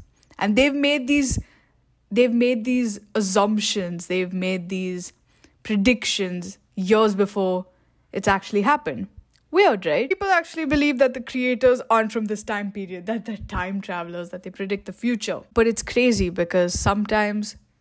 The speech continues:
the predictions that The Simpsons make, they happen in the same year. Sometimes they happen decades later. The New York Times, B B C, and other news outlets have actually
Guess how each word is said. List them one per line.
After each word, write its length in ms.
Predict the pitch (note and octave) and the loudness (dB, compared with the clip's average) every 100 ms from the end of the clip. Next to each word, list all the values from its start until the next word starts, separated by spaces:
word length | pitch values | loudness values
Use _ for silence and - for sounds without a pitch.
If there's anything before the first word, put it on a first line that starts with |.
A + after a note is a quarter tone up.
| _ _ _ | _ _ _
the 100 | - | -10
predictions 640 | - G3+ G3 G3 - G3+ | -4 0 0 0 -2 -2
that 180 | A#3+ C4+ | -2 -2
The 80 | F#3+ | -4
Simpsons 500 | - G#3+ G#3+ A3+ G#3+ | 0 0 0 0 2
make, 260 | G#3+ G#3 G#3 | 2 0 0
they 100 | G3 | 0
happen 340 | G3 F#3+ G3+ | 0 0 0
in 80 | G3 | 0
the 100 | F#3+ | 0
same 360 | - G3 G3 | 2 2 2
year. 340 | F#3 G#3 B3 B3 | 4 6 6 2
Sometimes 380 | A#3 A3+ A#3+ A#3 | -4 -4 -4 -2
they 100 | A3+ | -2
happen 380 | A3 A3+ G#3 - | -4 -6 -6 -4
decades 520 | F#3+ G#3 G#3+ G3+ F#3+ | -2 -2 -2 -4 -2
later. 440 | F#3 G3+ G3+ F#2 - - - - - | -2 -2 -2 -6 -10 -18 -20 -18 2
The 100 | A3 | 4
New 160 | A3 | 6
York 320 | B3 B3 A#3 - | 6 6 4 2
Times, 460 | B3 B3 B3 G#3+ | 2 4 0 -2
B 180 | F#3 A3 | -2 0
B 120 | A3+ | 0
C, 260 | A3 B3 A#3 | -2 0 0
and 180 | G#3+ - | 0 0
other 260 | G3 G#3 B3 | 0 4 4
news 400 | G#3+ G#3 A#3 A3+ | 4 2 0 0
outlets 420 | G#3 G3+ G#3+ A3 | 0 0 -2 -2
have 100 | G#3 - | -4 -2
actually 500 | G3+ - A3+ A3+ | -2 -4 -4 -4